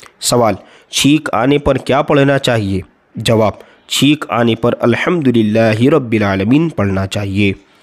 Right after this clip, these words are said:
सवाल, गधे की आवाज़ सुनने पर क्या पढ़ना चाहिए? जवाब, गधे की आवाज़ सुनने पर "अऊज़ु बिल्लाहि मिनश शैतानिर रजीम" पढ़ना चाहिए। सवाल, इल्म में इजाफे के लिए क्या पढ़ना चाहिए?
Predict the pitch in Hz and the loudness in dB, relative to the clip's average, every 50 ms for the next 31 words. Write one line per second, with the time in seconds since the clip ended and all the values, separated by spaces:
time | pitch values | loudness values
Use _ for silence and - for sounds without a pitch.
0 | _ _ - - - _ - - - 117 113 110 101 92 - - _ _ _ _ | _ _ -20 -20 -20 _ -8 -4 0 0 0 0 0 -4 -8 -16 _ _ _ _
1 | _ 110 107 131 127 117 143 160 156 - 139 127 117 110 117 131 143 143 - - | _ -4 0 0 2 2 2 0 0 0 -2 0 0 2 2 2 0 0 -2 -2
2 | - 113 110 117 127 135 135 147 143 - - - 123 131 143 - 160 151 151 147 | -2 -2 0 2 0 0 0 -2 -2 -2 -2 -2 -2 -2 0 0 0 0 2 2
3 | 147 143 - 151 135 135 131 135 135 135 135 135 - _ _ _ - 120 110 110 | 0 0 0 0 0 0 0 2 0 0 0 -2 -8 _ _ _ -2 0 0 0
4 | 98 95 - - - - _ _ _ 113 123 120 117 143 151 - 127 123 113 107 | 0 -2 -6 -16 -20 -20 _ _ _ -2 0 2 2 2 0 2 0 0 0 0
5 | 107 117 120 120 - - 110 107 107 113 113 113 - 123 - - - 104 101 107 | 2 0 0 0 -2 -4 -2 -2 0 -2 -2 0 -2 -2 -2 -2 -2 -2 0 2
6 | 165 170 147 123 120 113 117 110 110 110 110 107 113 117 - 156 147 131 120 120 | 2 2 2 0 -2 -2 -2 -2 -2 -2 -2 -2 -2 -2 -2 -2 -2 -2 -2 -4
7 | 120 - - - - 127 123 117 113 - - 127 135 143 143 135 123 120 135 151 | -4 -6 -6 -4 -2 -2 -2 -4 -4 -2 0 0 2 2 2 2 0 0 0 -2
8 | 156 123 113 113 117 123 135 147 160 165 147 127 113 110 - 107 107 104 101 101 | 0 -2 -2 -2 0 0 2 2 2 2 0 -2 -4 -4 -4 -2 -2 -2 -2 -4
9 | 104 - 113 110 107 107 110 104 92 - - _ - - - - _ _ - - | -4 -2 -2 -2 -2 0 0 -2 -4 -4 -10 _ -20 -20 -20 -20 _ _ -4 -2
10 | 117 117 120 120 110 98 - - - - - _ _ _ _ - 139 139 143 143 | 0 2 2 0 0 -2 -6 -12 -20 -20 -20 _ _ _ _ -2 0 2 4 4
11 | 147 147 135 120 110 - - _ - 123 123 135 143 135 110 - - - _ - | 4 4 4 2 0 -4 -12 _ -2 2 2 4 2 2 0 -2 -8 -8 _ 2
12 | 135 131 123 123 117 113 - - 135 135 135 135 135 131 135 139 139 127 - 117 | 2 4 4 2 0 0 0 -2 -2 -2 0 0 2 2 4 2 2 2 0 -2
13 | 113 131 139 165 156 156 151 147 147 143 - 135 110 101 101 101 | -2 -2 0 0 0 2 2 2 0 0 0 -2 -2 -2 -4 -8